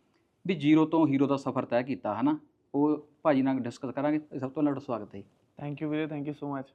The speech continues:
Speaker 1: ਠੀਕ ਠਾਕ ਵੀਰੇ?
Speaker 2: ਹਾਂ, ਚੜ੍ਹਦੀ ਕਲਾ। ਤੁਸੀਂ ਦੱਸੋ?
Speaker 1: ਪਹਿਲਾਂ ਮੈਂ ਹਰੇਕ ਸਵਾਲ ਇੱਥੇ ਪੁੱਛਦਾ ਹੁੰਦਾ, ਅਹ, ਜਦ ਤੋਂ ਮੈਂ ਕੈਨੇਡਾ ਆਇਆ, ਇੱਥੇ ਬੱਚਿਆਂ ਨੂੰ ਵੀ ਜਾਂ ਜਿਹੜੇ ਪੁਰਾਣੇ ਆ ਵੀ, ਤੁਹਾਨੂੰ ਕੈਨੇਡਾ ਕਿੱਦਾਂ ਲੱਗਿਆ, ਹਨਾ?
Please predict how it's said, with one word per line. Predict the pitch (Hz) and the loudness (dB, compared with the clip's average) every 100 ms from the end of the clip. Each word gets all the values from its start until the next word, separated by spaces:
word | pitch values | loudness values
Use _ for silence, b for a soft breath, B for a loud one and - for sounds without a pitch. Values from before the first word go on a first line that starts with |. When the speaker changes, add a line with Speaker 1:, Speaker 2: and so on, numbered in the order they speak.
| _ | _
Speaker 1:
ਠੀਕ | 139 135 | -4 -2
ਠਾਕ | 156 | -2
ਵੀਰੇ? | 151 156 - | -2 -6 -10
Speaker 2:
ਹਾਂ, | 135 | -14
ਚੜ੍ਹਦੀ | 135 139 143 156 | -4 -4 -2 -4
ਕਲਾ। | 147 | -4
ਤੁਸੀਂ | 143 151 | -4 -4
ਦੱਸੋ? | 147 143 147 - _ _ - | -4 -4 -6 -8 _ _ -2
Speaker 1:
ਪਹਿਲਾਂ | 165 196 | 0 2
ਮੈਂ | 208 | 2
ਹਰੇਕ | 170 165 180 | 2 2 2
ਸਵਾਲ | 208 196 | 0 0
ਇੱਥੇ | 165 156 | 0 -2
ਪੁੱਛਦਾ | 143 131 135 | -2 0 0
ਹੁੰਦਾ, | 143 151 160 - - _ _ _ - | 2 4 2 0 -12 _ _ _ 0
ਅਹ, | 131 | 0
ਜਦ | 147 | 0
ਤੋਂ | 156 165 | 0 0
ਮੈਂ | |
ਕੈਨੇਡਾ | 156 147 135 | 2 4 4
ਆਇਆ, | 143 | 4
ਇੱਥੇ | 151 151 | 2 2
ਬੱਚਿਆਂ | 135 120 - 143 | 0 2 4 6
ਨੂੰ | 147 | 6
ਵੀ | 147 | 6
ਜਾਂ | 147 | 4
ਜਿਹੜੇ | 147 | 4
ਪੁਰਾਣੇ | 147 147 131 139 | 4 4 6 6
ਆ | |
ਵੀ, | 156 | 4
ਤੁਹਾਨੂੰ | - 180 185 | 2 0 0
ਕੈਨੇਡਾ | 185 156 151 | 0 4 4
ਕਿੱਦਾਂ | 156 123 123 | 4 2 2
ਲੱਗਿਆ, | 113 110 117 | 2 0 2
ਹਨਾ? | 147 | 2